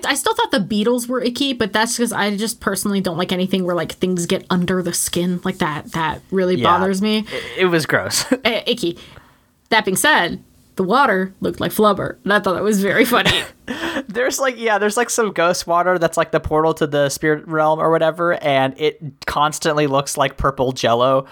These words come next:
Speaker 2: Uh, there's just, like, a purple Jell-O person coming up out of it. Um, another very good moment was the very last scene where, you know, um, Evie reads from the, the, uh, the Book of Ra, the Book of Life or whatever, and there's a fucking ghost chariot that comes down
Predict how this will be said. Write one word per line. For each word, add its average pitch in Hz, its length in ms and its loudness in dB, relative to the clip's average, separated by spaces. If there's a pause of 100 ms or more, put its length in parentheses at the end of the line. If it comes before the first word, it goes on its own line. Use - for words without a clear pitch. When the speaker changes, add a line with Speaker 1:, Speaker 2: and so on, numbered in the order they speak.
(180)
Speaker 2:
Uh, 131 240 2
there's 131 140 -2
just, - 80 -8
like, 139 120 -4
a 139 80 2
purple 131 300 0
Jell-O 117 280 2
person 131 340 -2
coming 135 260 -2
up 131 140 0
out 135 200 0
of 143 80 -6
it. 151 200 -2 (340)
Um, 127 260 2
another 165 380 2
very 143 520 0
good 151 200 0
moment 143 340 0
was 135 200 -2
the 139 100 -4
very 135 440 0 (100)
last 127 380 0
scene 139 520 -4
where, 123 220 0
you 113 140 -6
know, 104 260 -2
um, 101 380 -6 (680)
Evie 139 240 -2
reads 127 320 -2
from 135 160 0
the, 135 100 2 (180)
the, 131 140 -2
uh, 113 320 4
the 120 120 -8
Book 135 180 0
of 117 100 -2
Ra, 120 280 2
the 123 60 -8
Book - 140 -8
of 117 80 0
Life 113 280 0
or 135 80 2
whatever, 131 420 0 (280)
and 127 360 0
there's 131 260 0
a 123 280 2
fucking 139 360 -2
ghost 127 380 -2
chariot 156 460 2
that - 140 2
comes 165 320 -2
down 165 400 2